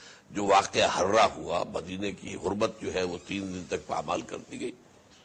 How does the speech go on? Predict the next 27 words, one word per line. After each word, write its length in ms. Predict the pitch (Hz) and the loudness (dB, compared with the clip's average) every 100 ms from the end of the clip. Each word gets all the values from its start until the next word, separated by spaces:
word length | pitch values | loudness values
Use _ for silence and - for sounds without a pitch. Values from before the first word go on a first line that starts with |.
| _ - 120 | _ -6 0
जो 120 | 120 | 0
चाहे 320 | - 90 117 | 0 2 2
लूट 600 | 113 - 87 95 110 110 | 2 -6 -6 -4 -2 -2
लो, 100 | 113 | -4
जिसको 380 | 92 82 - 98 | -4 -10 -10 -10
चाहो 320 | 82 85 98 | -2 0 2
रेप 260 | 92 110 - | 0 -2 -4
कर 80 | 98 | -10
दो, 240 | 101 - - - - - - | -8 -10 -12 -20 -20 -20 -10
ये, 160 | 95 95 | -2 -2
ये 160 | 87 95 | -2 -6
कुछ 180 | - | -8
हुआ 220 | - 101 - | -4 0 0
है 60 | |
वाकया। 400 | - - - - - - - - | 0 -6 -10 -12 -14 -18 -16 2
और 140 | 131 | 4
बहुत 220 | 123 131 131 | 4 2 0
से 120 | - | 2
वाकये 360 | - - - - | 2 0 -2 -2
हुए, 120 | 104 | 0
मोहम्मद 320 | 101 98 107 | 0 2 0
बिन 160 | 101 92 | -2 -4
कासिम 440 | - 90 - 113 - - - - | 0 0 0 -6 -6 -14 -20 -4
बुलाकर 380 | 101 107 113 120 | 2 4 4 2
कत्ल 320 | - 117 131 | 0 -2 -4
किए 260 | 117 143 - | -4 -4 -2
गए 240 | - - | -4 -6